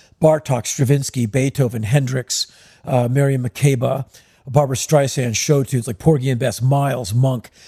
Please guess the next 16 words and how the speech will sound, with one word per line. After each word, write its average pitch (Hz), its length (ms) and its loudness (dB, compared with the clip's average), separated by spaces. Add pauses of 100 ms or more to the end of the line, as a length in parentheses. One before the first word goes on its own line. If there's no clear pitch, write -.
(300)
Coltrane. 127 760 -2 (160)
I 151 60 -4
mean, 147 200 0
like, 147 180 -4 (440)
perfect - 640 -4
taste 131 320 -4
in 113 120 -6
music. 113 420 -8 (200)
I - 120 4
don't 185 160 0 (280)
necessarily 143 560 -2
need 131 140 0
a 123 60 0
Barbra 123 260 -4
Streisand 127 560 -4
record 123 320 -6